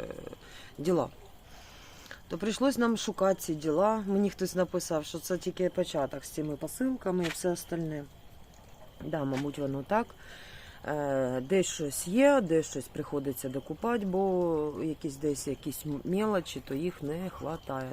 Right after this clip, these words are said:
на всіх. А, звісно, коли, е, не було війни, то, ой, я така, так поганенько виглядаю, да? Ну, очі заморені, вибачаюся. Надо десь просто сісти, щоб не цей.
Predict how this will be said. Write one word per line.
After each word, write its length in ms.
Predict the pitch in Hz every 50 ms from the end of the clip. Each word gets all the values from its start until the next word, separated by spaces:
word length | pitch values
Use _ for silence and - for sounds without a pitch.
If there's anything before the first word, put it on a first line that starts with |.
| 131
на 100 | 147 170
всіх. 440 | 180 - - - 240 254 254 - - - - - - - - - - - - - - -
А, 220 | - - 156 151 147
звісно, 460 | 147 165 175 190 175 - - 170 147
коли, 360 | - - 156 160 160 156 147
е, 160 | 143 139 135 92 64 57 52 53 53 55 60 50 50 50 55 62 58 52 50 - 87 139 160 - - - - - - -
не 100 | 165 180
було 360 | 180 175 202 196 180 160 135
війни, 480 | 127 135 135 139 147 180 214 240 262 262 - -
то, 520 | - 160 151 147 143 143 143 147 147 147 - - - - - - - - - - -
ой, 160 | - 175 151
я 100 | 147 151
така, 260 | - 160 - - 147 139 131 -
так 120 | - - - - -
поганенько 600 | - 151 156 156 139 139 135 131 127 - - 135 135
виглядаю, 520 | 135 123 131 135 131 135 135 135 98 - -
да? 140 | - 175 175 175 180 - - - - - - - - 175 180 -
Ну, 280 | 185 185 180 80 - 120 127 156 - -
очі 420 | - 202 202 190 - - 208 185 - - - - - - - - - - -
заморені, 580 | 214 214 226 196 190 190 170 156 143 139 151 165 - - - - - - - - - -
вибачаюся. 720 | - 175 170 156 160 165 - - - - - - - - 160 156 -
Надо 220 | 190 175 165 165 175
десь 200 | 170 180 170 -
просто 340 | - - 175 - - -
сісти, 360 | 170 - - 226 - - - 156
щоб 180 | - - 147 -
не 200 | 160 156 156 160
цей. 260 | 156 - - 147 147